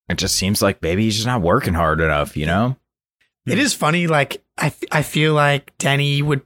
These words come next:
Speaker 2: say he prides himself on the ability to evaluate people's,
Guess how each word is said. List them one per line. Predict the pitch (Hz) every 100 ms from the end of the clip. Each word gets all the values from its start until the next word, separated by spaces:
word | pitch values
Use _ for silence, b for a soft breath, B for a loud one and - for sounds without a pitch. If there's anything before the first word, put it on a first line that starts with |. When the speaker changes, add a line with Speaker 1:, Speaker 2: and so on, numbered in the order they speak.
| -
Speaker 2:
say | - 143
he | 143
prides | - 139 139 135
himself | 139 - 143 135
on | 147
the | 135
ability | 120 127 127 127
to | - 127
evaluate | 120 120 131 131 139 -
people's, | 135 123 127 120 120 -